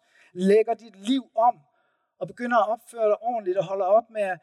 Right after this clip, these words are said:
samarbejde med romerne og betaler pengene tilbage." Nej, den kærlighed, som Jesus rækker til Zacchaeus, var fuldstændig betingelsesløs. Fuldstændig.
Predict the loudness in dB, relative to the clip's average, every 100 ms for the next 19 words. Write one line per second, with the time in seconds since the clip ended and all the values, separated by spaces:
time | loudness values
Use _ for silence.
0 | _ _ -6 -4 -2 -4 -6 -10 -10 -8
1 | -10 -10 -8 -8 -4 -2 -2 -4 -8 -10
2 | -18 -18 -14 -4 -4 -4 -12 _ _ _
3 | _ _ -6 -2 -2 _ _ _ _ _
4 | _ _ -2 -2 -2 -2 -2 -4 -12 -16
5 | -18 -20 -20 -20 -20 -12 -2 0 0 -8
6 | -14 -20 _ -14 -14 -16 -20 -20 -20 _
7 | _ -8 -8 -8 -10 -6 -8 -10 _ -20
8 | -16 -14 -14 -16 -20 -20 -16 -16 -16 _
9 | _ _ _ _ _ -20 -10 -8 -6 -8
10 | -8 -8 -10